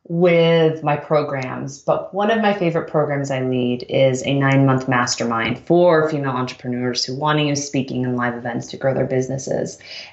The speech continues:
And I always have a mix of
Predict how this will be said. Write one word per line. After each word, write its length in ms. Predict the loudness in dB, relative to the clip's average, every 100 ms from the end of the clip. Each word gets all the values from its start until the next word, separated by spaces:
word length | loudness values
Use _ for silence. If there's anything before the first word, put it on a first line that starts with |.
| _
And 720 | 0 4 6 6 6 4 2 -4 -14 _ _
I 160 | 2 4
always 240 | 4 2
have 140 | -2 -4
a 40 |
mix 420 | -4 -4 -6 -8
of 220 | -8 -8